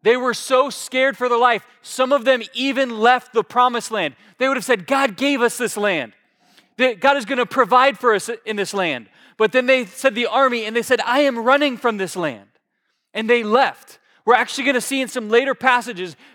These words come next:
that some of the Hebrew people were so scared that they went and, and joined the army of the Philistines as slaves, basically, so that their lives would be spared. That's the terror that had a grip of them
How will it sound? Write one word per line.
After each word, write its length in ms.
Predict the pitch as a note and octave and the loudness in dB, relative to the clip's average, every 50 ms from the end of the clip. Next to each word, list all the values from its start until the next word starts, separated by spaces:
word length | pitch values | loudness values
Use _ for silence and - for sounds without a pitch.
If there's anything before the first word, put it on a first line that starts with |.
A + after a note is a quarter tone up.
| _ _ | _ _
that 180 | F#3+ A#3+ A3+ - | -2 -2 -2 -2
some 340 | - - - C4 C4+ C4 | -8 -2 2 2 4 4
of 120 | D4+ D4+ A#3 | 4 2 2
the 80 | D4 | -2
Hebrew 460 | C4+ F3+ F3+ C4 C4+ B3+ G3+ A#3 B3+ G#3+ | -4 -4 -4 -4 -4 -4 -4 -4 -6 -6
people 360 | - B3 C4 G3+ B3 A#3 G#3 | -4 -4 -6 -2 -2 -2 -2
were 160 | F3+ G3 G3 | 0 -2 -4
so 260 | - - A#3+ B3 C4 | -4 0 2 2 2
scared 600 | B3+ - - - - B3+ B3+ B3+ A3+ G3 D#3 C3+ - - - - _ _ - | 0 -4 -10 -6 -2 2 4 4 4 4 0 -4 -10 -20 -20 -20 _ _ 2
that 260 | F#3+ G#3+ G3 D3+ D3 | 2 2 2 4 4
they 180 | A3 B3 C4+ | 4 4 4
went 480 | C4+ A3+ G3 B3+ B3+ B3+ A#3+ - - - _ _ _ D3 _ | 2 -2 0 0 0 0 0 -4 -12 -18 _ _ _ _ _
and, 320 | - G3+ G#3 G#3 F#3+ F#3 - _ - | -2 -2 -2 -2 -2 -8 -14 _ -10
and 260 | G3+ G3 F#3+ E3+ D#3+ | -8 -8 -8 -12 -14
joined 600 | D3 C#3 - A3+ A#3 B3 B3 B3+ C4 C4 A#3+ G3 - | -10 -2 2 2 2 4 2 0 0 -2 -4 -10 -10
the 140 | - G#3 A3 | -6 -6 -6
army 400 | F#3+ F3 A3 A#3 A#3 A3+ A#3 A3+ | 0 2 2 2 2 0 -2 -2
of 120 | G3 G3+ F3+ | -2 0 -2
the 80 | G3 | -2
Philistines 760 | - - A#3+ B3 B3+ A#3 - - G#3+ G3 F#3 F3 F3 D#3 - - _ | 0 4 4 4 4 4 2 0 0 0 0 -2 -4 -8 -16 -8 _
as 220 | F#3 G3 A3 E3 | 0 0 2 0
slaves, 840 | - - - - - - - F3+ A3 A#3 A#3+ B3+ B3+ B3+ A3+ F#3+ D#3+ C#3 | -4 -8 -8 -8 -10 -8 -2 2 4 6 6 4 4 0 -4 -8 -12 -4
basically, 680 | C3+ F3+ F3 F3 - - D#3+ D3 - E3+ E3 E3 D#3 - - - _ | -2 0 0 0 -2 -6 -10 -10 -8 -6 -6 -6 -6 -8 -14 -20 _
so 180 | _ - A#3 G#3 | _ 0 0 2
that 180 | F#3 G3+ E3 | 2 2 0
their 140 | G#3+ G#3 G3+ | 0 0 2
lives 360 | F#3+ G3+ A3 A3+ A#3 G#3+ F#3 | 4 4 4 4 2 0 -2
would 140 | G3+ G#3+ G3 | -6 -6 -6
be 140 | E3 F#3+ E3 | -6 -10 -10
spared. 540 | C#3 - - - - F#3+ E3 C#3 A2+ - - _ _ _ _ _ _ _ _ _ _ _ _ _ _ _ _ _ _ _ _ _ _ _ _ _ _ | -12 -14 -14 -4 -2 0 0 0 -2 -6 -14 _ _ _ _ _ _ _ _ _ _ _ _ _ _ _ _ _ _ _ _ _ _ _ _ _ _
That's 380 | D3 C#3+ A3 A#3+ C4 B3+ - - | 0 4 4 4 4 2 -2 -6
the 140 | - C4+ G3+ | -6 -6 -6
terror 560 | - - - - A#3+ A#3+ A#3+ A#3+ A#3 A3+ G#3 | -6 -10 -4 0 2 4 6 6 4 4 2
that 180 | F3+ G3+ F#3 | 2 -2 -2
had 180 | - - G3 F#3 | 0 0 0 0
a 60 | F#3 | 0
grip 280 | D#3+ - F3 F#3 F3 - | -2 -2 -4 -4 -2 -4
of 120 | F3 C#3 | -4 -2
them 180 | D3 C#3+ C3 | -2 -4 -4